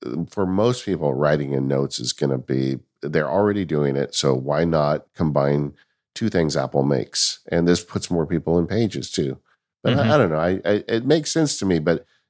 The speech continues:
Speaker 1: it, it caught me on my nerd blind side 'cause I'm like, "Well, that's kinda weird." And I got thinking, "Oh, you know what? That probably makes total sense." It's like, it makes me wonder, well, what else are people doing that I don't think about because I've already moved on to more powerful tools?
Speaker 2: <laughs> Sure, yeah.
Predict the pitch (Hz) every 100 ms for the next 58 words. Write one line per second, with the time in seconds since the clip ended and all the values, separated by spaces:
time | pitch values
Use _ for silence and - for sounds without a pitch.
0 | _ - 107 - 107 101 - 110 73 104
1 | 90 82 78 85 104 - 62 58 - 53
2 | 69 - 87 82 107 120 104 185 - 71
3 | 62 69 82 80 80 90 90 - 117 87
4 | 92 101 101 92 85 - 85 80 71 -
5 | - 69 67 - 90 69 - - - _
6 | _ _ _ - 95 90 101 104 - 98
7 | 92 87 87 110 165 139 - 92 - 92
8 | - 76 80 78 73 67 78 80 73 95
9 | 71 65 65 73 73 73 73 73 71 71
10 | 69 69 67 65 65 64 67 62 58 58
11 | - - - - - 147 131 139 127 123
12 | - 139 143 98 - 123 104